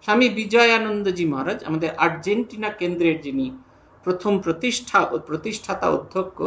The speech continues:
বুয়েনোস আয়ার্স কেন্দ্রে, সেই বিজয়ানন্দজির একটি ভারী সুন্দর স্মৃতি আছে। তিনি একবার দিল্লিতে এসেছিলেন আর্জেন্টিনা থেকে,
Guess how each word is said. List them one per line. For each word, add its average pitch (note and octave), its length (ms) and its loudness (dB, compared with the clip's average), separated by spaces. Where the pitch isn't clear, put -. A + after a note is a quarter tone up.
বুয়েনোস E3 520 2
আয়ার্স C#3+ 240 0
কেন্দ্রে, C#3+ 420 -6
সেই C4 520 2
বিজয়ানন্দজির E3+ 1000 0
একটি F#3+ 200 -10
ভারী G#3 320 -2
সুন্দর G#3 320 -6
স্মৃতি D#3+ 440 -2
আছে। - 380 -4
তিনি F#3+ 400 4
একবার F3 520 2
দিল্লিতে A#3 380 -2
এসেছিলেন E3 500 0
আর্জেন্টিনা D3 600 -4
থেকে, G3 440 -4